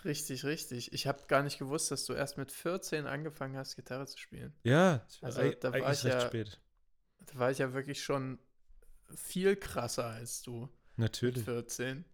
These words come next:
Speaker 1: <laughs>
Speaker 2: Das Ding ist, wir spielen
Speaker 1: Nummer
Speaker 2: genauso lang, äh, Gitarre, weil ich kann's verraten,
Speaker 1: Stimmt,
Speaker 2: du hast,
Speaker 1: Tatsache,
Speaker 2: Leander, mit
Speaker 1: ja.
Speaker 2: vier Jahren angefangen.
Speaker 1: Richtig, ja. Das
Speaker 2: Und
Speaker 1: ist natürlich krass. Ja.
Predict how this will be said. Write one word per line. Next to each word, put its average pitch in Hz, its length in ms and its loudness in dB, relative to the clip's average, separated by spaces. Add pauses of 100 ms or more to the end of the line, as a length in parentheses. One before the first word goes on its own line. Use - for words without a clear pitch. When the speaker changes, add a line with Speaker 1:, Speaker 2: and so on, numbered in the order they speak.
(140)
Speaker 1:
<laughs> - 560 2
Speaker 2:
Das - 220 10
Ding 165 180 12
ist, 196 220 10
wir 143 120 12
spielen 160 340 8
Speaker 1:
Nummer 147 120 10
Speaker 2:
genauso 170 340 12
lang, 147 380 12
äh, 127 300 6
Gitarre, 131 540 2
weil 110 300 2 (400)
ich - 180 -2
kann's 127 240 6
verraten, 123 420 8
Speaker 1:
Stimmt, 165 160 4
Speaker 2:
du 160 100 12
hast, 175 160 12
Speaker 1:
Tatsache, 135 200 8
Speaker 2:
Leander, 143 220 8
mit 135 180 8
Speaker 1:
ja. 135 80 2
Speaker 2:
vier 185 140 8
Jahren 117 240 6
angefangen. 110 540 -2 (580)
Speaker 1:
Richtig, 165 680 0
ja. 165 420 8 (420)
Das 127 240 8
Speaker 2:
Und 160 60 2
Speaker 1:
ist - 160 0
natürlich 156 460 0
krass. - 480 2 (240)
Ja. 151 340 6